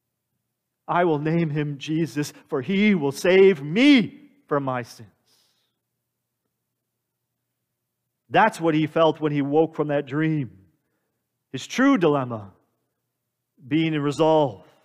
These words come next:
Let me close with this. It's a quote from Susan Andrews,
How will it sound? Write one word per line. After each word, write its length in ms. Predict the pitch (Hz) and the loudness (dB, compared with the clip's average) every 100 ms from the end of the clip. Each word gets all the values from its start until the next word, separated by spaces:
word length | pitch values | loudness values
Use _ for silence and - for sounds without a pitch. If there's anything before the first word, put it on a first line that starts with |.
| _ _ _ _ _ _ _ _ _ _ _ _ _ _ _ _ _ _ _ _ _ _ _ _ _ _ _ _ _ _ _ _ _ _ _ _ _ _ _ | _ _ _ _ _ _ _ _ _ _ _ _ _ _ _ _ _ _ _ _ _ _ _ _ _ _ _ _ _ _ _ _ _ _ _ _ _ _ _
Let 120 | 135 | -12
me 80 | 135 | -12
close 340 | - 131 123 | -8 -6 -6
with 140 | 123 120 | -8 -10
this. 420 | 117 107 - - _ _ _ _ _ _ _ _ _ _ _ _ _ _ | -10 -10 -16 -20 _ _ _ _ _ _ _ _ _ _ _ _ _ _
It's 100 | 127 | -18
a 40 | 123 | -8
quote 260 | - 151 | -2 -2
from 100 | 135 | -2
Susan 440 | 127 - 151 131 123 | -10 -4 -4 -4 -8
Andrews, 760 | 127 131 113 113 98 - - | -8 -8 -10 -12 -14 -18 -20